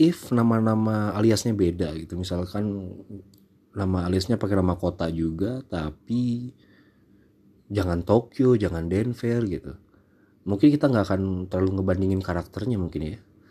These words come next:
Eh, namanya Jakarta gitu, atau mungkin namanya apa, New Delhi gitu. Mos-, Moskow mah ada,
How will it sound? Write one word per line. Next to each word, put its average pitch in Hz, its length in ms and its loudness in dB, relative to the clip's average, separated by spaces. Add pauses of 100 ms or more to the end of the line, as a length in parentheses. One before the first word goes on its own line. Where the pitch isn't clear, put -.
(580)
Eh, 71 480 -10
namanya 95 320 2
Jakarta 98 640 2
gitu, 85 240 -4
atau 90 240 -8
mungkin 92 560 -4 (1200)
namanya 92 800 -2
apa, 101 240 -2
New 101 80 2
Delhi 104 640 4
gitu. - 160 -18 (1600)
Mos-, 92 400 -8 (1040)
Moskow 92 320 -4
mah 85 400 -6
ada, - 240 -14